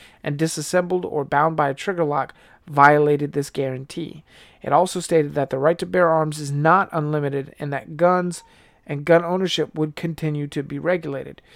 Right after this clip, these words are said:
Due to D C's special status as federal district, the decision did not address the question of whether the Second Amendment's protections are incorporated by due process clause of the Fourteenth Amendment against the states, which was addressed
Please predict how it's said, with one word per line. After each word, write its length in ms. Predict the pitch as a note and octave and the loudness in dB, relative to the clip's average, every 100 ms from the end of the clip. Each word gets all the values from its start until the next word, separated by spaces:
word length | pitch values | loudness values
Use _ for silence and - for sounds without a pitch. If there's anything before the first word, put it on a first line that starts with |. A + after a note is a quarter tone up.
| - _ _ | -20 _ _
Due 160 | F3 F#3+ | 0 0
to 160 | - | -2
D 240 | F#3 F#3+ G3 | -6 -4 -4
C's 240 | - F3+ | -4 -6
special 320 | - F#3 - | 0 0 0
status 420 | F3 E3+ D#3 D#3+ D#3 | -4 0 0 -2 -6
as 140 | C#3 | -8
federal 400 | - E3+ F3 D3+ | -2 2 4 2
district, 460 | E3 G3 - C#3+ - | 0 -6 -6 -12 -10
the 80 | |
decision 480 | C#3+ C#3+ F#3+ F#3+ F3 | -10 -8 -6 -6 -6
did 160 | D3+ D3 | -6 0
not 200 | D#3 E3 | 0 0
address 340 | D#3+ D#3+ D#3 | -2 -4 -4
the 80 | D3+ | -6
question 360 | - D3 - D3 | -6 -6 -6 -6
of 240 | C#3+ C3 - - - - | -6 -8 -16 -20 -18 4
whether 260 | D#3 D#3+ | 4 6
the 140 | D#3+ D#3+ | 2 0
Second 320 | - C#3+ D3+ | 0 -2 -4
Amendment's 460 | D3 C#3+ C#3 C#3 - | -4 -6 -6 -10 -10
protections 520 | C#3+ D3 C#3 D3 C#3 | -10 -6 -8 -6 -6
are 140 | C3+ | -6
incorporated 640 | C#3 - D3+ D3 C#3+ D3 | -4 0 0 0 -2 -2
by 120 | C#3 C3 | -2 -4
due 300 | C#3+ D#3 D#3+ | 0 -2 0
process 480 | E3+ D#3+ - E3+ | 2 0 -2 -8
clause 380 | - C#3 C#3 C#3+ - - _ | -8 -4 -4 -4 -12 -20 _
of 120 | D#3 | -10
the 60 | C#3 | -10
Fourteenth 540 | - F3+ G3 - E3 | 0 0 0 -4 -8
Amendment 380 | D3 C#3 C#3 C#3 - | -8 -8 -10 -12 -12
against 300 | C#3+ C#3 - | -10 -10 -12
the 60 | |
states, 460 | C#3+ E3 D3 - - _ _ - _ - | -8 -6 -6 -10 -20 _ _ -20 _ -2
which 400 | E3 G3+ - F3+ | 2 2 0 0
was 180 | E3 | 0
addressed 440 | D#3+ D#3 D#3 D3+ | 2 2 2 2